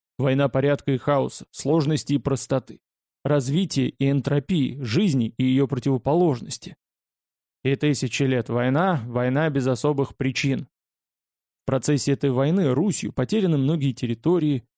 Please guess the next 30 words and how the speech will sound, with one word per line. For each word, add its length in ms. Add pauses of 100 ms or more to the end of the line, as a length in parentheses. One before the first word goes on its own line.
сотни 300
самобытных 720
народов, 540 (140)
целые 360
культурные 580
пласты. 540 (560)
Всё 180
старательно 560
вымарывается, 880 (160)
выпрямляется, 800
подгоняется 640
под 180
единый 360
стандарт. 640 (540)
Потомки 480
рода 300
Ворона 560
из 80
земли 380
своего 400
имени, 460 (380)
Воронция, 640 (760)
в 60
тысяча 340
восемьсот 420
двенадцатом 600
году 220
пришли 380
на 180
Русь. 320